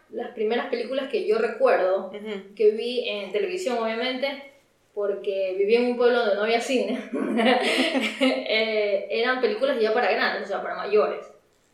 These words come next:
Speaker 1: Eh, como que mis padres no tenían estas restricciones de, de edad y todo. Entonces,
Speaker 2: Claro.
Speaker 1: mis primeras pelis que yo vi fue, fueron Pretty Woman, eh, fueron Propuesta Indecente, así, esas pelis así que tú dices, ¿qué? No, eso por una niña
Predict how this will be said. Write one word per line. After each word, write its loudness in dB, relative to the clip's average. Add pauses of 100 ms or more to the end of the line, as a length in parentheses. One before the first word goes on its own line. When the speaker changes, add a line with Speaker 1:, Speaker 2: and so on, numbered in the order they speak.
(240)
Speaker 1:
Eh, -6 (340)
como 2
que 6
mis 6
padres 2
no 0
tenían 0
estas 0
restricciones -2
de, 0
de 0
edad 2 (100)
y -10
todo. 4
Entonces, 2
Speaker 2:
Claro. 8
Speaker 1:
mis 2
primeras 0
pelis 4
que -2
yo 2
vi -2
fue, 0 (640)
fueron 0
Pretty -2
Woman, -4 (260)
eh, -2
fueron -4
Propuesta 2
Indecente, 4
así, 2
esas 4
pelis 4
así 2
que -2
tú -4
dices, -2
¿qué? 0
No, 4
eso 0
por 0
una 0
niña -4